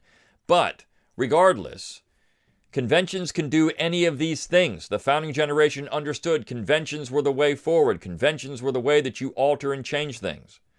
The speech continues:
You can alter or abolish your system of government through conventions. There's the answer to your question.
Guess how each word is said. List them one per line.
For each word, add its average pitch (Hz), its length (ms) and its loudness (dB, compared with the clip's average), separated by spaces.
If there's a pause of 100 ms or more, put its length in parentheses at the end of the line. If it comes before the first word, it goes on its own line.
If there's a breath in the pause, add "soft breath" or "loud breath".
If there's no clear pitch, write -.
(320)
You 107 140 -8
can 123 180 -4
alter 156 520 4
or 139 220 4
abolish 143 680 4
your 143 140 4
system 139 420 -2
of 127 140 -2
government 143 420 2
through 139 200 -2
conventions. 143 840 -4 (2250)
There's 120 380 2
the 120 140 0
answer 104 240 -6
to 90 100 -10
your 92 140 -4
question. - 480 -8